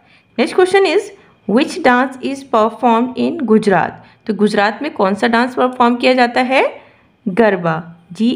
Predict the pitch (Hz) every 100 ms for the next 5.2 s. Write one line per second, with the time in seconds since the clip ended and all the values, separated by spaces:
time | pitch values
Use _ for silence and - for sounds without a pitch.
0 | - 233 247 208 214 359 - - - 196
1 | 202 208 208 - - - _ _ _ 220
2 | 262 285 349 - 359 403 453 453 254 254
3 | 262 254 175 185 190 214 339 359 302 285
4 | 349 359 359 196 208 233 302 262 262 277
5 | 277 359